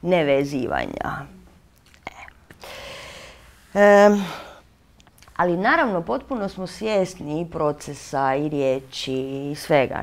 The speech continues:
ne, jer mislim, mi čujemo šta se zbiva, ali mozak kao da nema taj filter, e, filter koji inače ima, ne. E, inače, yoga nidra kao takva nije meditacija.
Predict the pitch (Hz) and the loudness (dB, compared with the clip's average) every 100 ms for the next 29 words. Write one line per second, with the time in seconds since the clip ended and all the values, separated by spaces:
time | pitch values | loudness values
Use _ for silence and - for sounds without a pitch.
0 | 160 135 139 147 151 165 165 220 170 - | -6 -4 -2 -4 -4 -8 -4 4 4 4
1 | - - - - 143 - 139 147 185 302 | -2 -8 -12 -6 -6 -6 -8 -4 -2 2
2 | 403 349 - 208 202 285 466 392 - - | 4 6 4 2 0 -2 0 -2 -4 0
3 | 339 381 277 262 285 277 269 233 - 196 | 2 4 2 2 2 0 -2 -6 -4 -2
4 | 180 180 170 - - - - - - - | -2 -2 -4 -6 -20 -20 -20 -20 -20 -20
5 | - - - - - 160 156 156 196 190 | -20 -20 -20 -10 -2 0 0 0 -2 -2
6 | 185 - 170 160 156 151 131 87 - - | -4 -4 -2 -2 -2 -4 -6 -6 -8 -10
7 | - 135 139 - - - - - - - | -12 -16 -16 -20 -20 -20 -18 -18 -18 -20
8 | - - - - - 196 208 196 - 370 | -20 -20 -20 -8 4 10 10 10 6 0
9 | 466 440 - 311 302 - - _ _ 220 | 0 -4 -2 2 2 0 -10 _ _ -2
10 | 254 302 277 285 311 285 - 254 247 233 | 2 2 2 2 2 2 4 2 4 4
11 | 285 302 220 220 269 311 254 208 180 - | 4 2 0 2 2 2 2 -2 -4 0
12 | 98 98 - - | 0 0 -6 -10